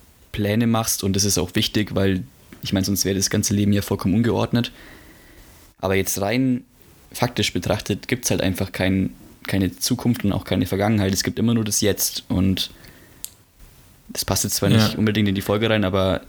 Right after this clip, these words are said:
Speaker 1: es geht, gilt halt eben, dieses Jetzt auch so zu würdigen, finde ich,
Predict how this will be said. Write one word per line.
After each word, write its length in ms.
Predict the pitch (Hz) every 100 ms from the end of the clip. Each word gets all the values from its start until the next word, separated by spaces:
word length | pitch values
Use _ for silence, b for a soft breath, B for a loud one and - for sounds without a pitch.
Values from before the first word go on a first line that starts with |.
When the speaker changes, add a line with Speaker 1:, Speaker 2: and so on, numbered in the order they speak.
| -
Speaker 1:
es 200 | - -
geht, 260 | 110 -
gilt 220 | 104 107 -
halt 160 | 95
eben, 360 | 98 95 95 - -
dieses 520 | 117 - 107 - - - - -
Jetzt 580 | 92 107 - - - - b b b b b b b b _
auch 340 | - 92 - -
so 140 | - 104
zu 200 | 101 98
würdigen, 380 | 117 98 95
finde 240 | 95 95 92
ich, 220 | -